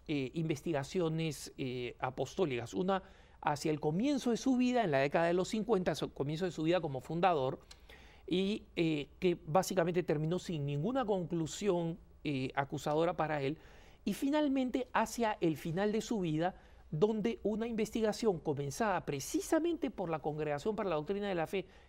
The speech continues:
que presidía el cardenal Ratzinger, eh, decide que las acusaciones contra él referidas al abuso sexual de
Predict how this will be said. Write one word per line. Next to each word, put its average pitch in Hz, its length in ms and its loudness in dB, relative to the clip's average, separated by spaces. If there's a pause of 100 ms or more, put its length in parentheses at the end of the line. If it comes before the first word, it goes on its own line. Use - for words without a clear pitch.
(100)
que 156 120 2
presidía 165 720 -2
el 151 140 0
cardenal 160 420 -2
Ratzinger, 165 720 -2 (640)
eh, 180 380 2 (760)
decide 226 600 2
que 254 320 0 (140)
las 190 280 0
acusaciones 196 640 -2
contra 175 480 0
él 208 160 4
referidas 165 600 0
al 151 360 2
abuso 190 460 -2
sexual 160 600 0 (400)
de 175 380 0